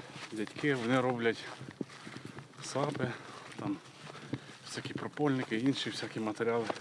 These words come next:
Ну і класно, чоловік такий, ніби цікавий спілкуватися.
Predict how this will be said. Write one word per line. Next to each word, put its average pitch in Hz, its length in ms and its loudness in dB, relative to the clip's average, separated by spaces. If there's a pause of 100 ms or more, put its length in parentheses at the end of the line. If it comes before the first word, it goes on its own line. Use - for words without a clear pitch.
(1900)
Ну 143 120 10
і - 20 10
класно, 170 420 4 (260)
чоловік 120 340 -2
такий, 127 280 0 (1700)
ніби 110 200 0 (800)
цікавий 113 380 2
спілкуватися. 120 720 0